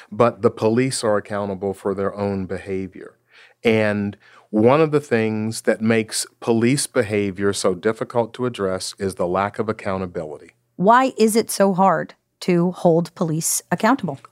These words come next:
Speaker 1: One of the reasons is that the laws around the country are written in a way that makes it virtually impossible to convict a police officer. Let's remember, one of the most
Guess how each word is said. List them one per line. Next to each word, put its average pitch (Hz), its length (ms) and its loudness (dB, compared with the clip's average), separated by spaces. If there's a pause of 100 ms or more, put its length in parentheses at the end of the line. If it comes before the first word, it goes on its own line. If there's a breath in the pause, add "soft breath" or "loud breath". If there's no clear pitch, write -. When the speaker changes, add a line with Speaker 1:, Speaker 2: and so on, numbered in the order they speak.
(100)
Speaker 1:
One 123 240 4
of 165 80 0
the 165 100 4
reasons 107 640 0
is 110 220 2
that 107 280 0
the 107 80 2
laws 110 560 2
around 104 340 2
the 117 60 0
country 110 480 0
are 101 220 2
written 98 560 -4 (420)
in 135 140 4
a 135 60 6
way 104 420 0 (160)
that 120 140 2
makes 123 280 4
it 120 80 -2
virtually 113 640 2
impossible 98 840 -2 (300 soft breath)
to 107 100 -6
convict 101 380 0
a - 40 2
police 120 400 -2
officer. - 440 -4 (320 loud breath)
Let's 113 240 2
remember, 113 480 2 (160 soft breath)
one 113 200 6
of 107 80 2
the 107 80 2
most 98 380 0